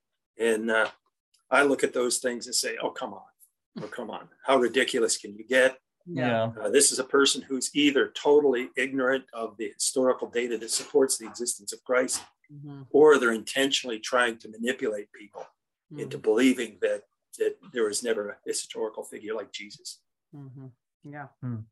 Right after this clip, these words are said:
Speaker 2: for sure.
Speaker 3: So before we started recording, you mentioned a newer find, the underwater basilica at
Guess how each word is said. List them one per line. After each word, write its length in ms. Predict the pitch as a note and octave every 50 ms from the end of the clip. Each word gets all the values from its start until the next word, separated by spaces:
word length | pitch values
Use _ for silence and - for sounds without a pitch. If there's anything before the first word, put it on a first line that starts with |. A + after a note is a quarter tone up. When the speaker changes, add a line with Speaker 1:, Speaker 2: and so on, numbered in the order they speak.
| _ _ _ _
Speaker 2:
for 100 | C#3+ C#3
sure. 240 | _ - D3+ D3 C3 _
Speaker 3:
So 480 | - - F3 F3 F3 F3+ F3 - D#3+ D#3+
before 340 | C#3 D#3+ - - F#3 G3 G#3
we 100 | G#3 F#3+
started 260 | F3 G3 F#3 F3+ E3+
recording, 520 | D3+ C#3+ A#2+ - E3+ F3+ F#3+ E3+ D3+ C#3 C#3
you 140 | C#3+ D#3 D#3
mentioned 540 | D#3 D#3+ E3 E3 - - E3 D#3 D3 C3+ A#2+
a 180 | - C3+ C3+
newer 420 | C3 C3 C#3+ E3+ F#3+ F#3+ F#3 D#3 B2+ -
find, 440 | D3 C3+ B2+ B2 A#2+ A#2 A#2 A#2 A2+
the 120 | B2+ B2
underwater 680 | B2+ C#3+ D#3 E3 E3 D3+ D#3 D#3+ D#3+ D#3+ D#3 D#3 D3 C#3
basilica 560 | A#2+ C3 C3 - - D#3+ D3 D3 C#3+ - - C#3
at 340 | C3 B2 B2+ B2 B2 A#2+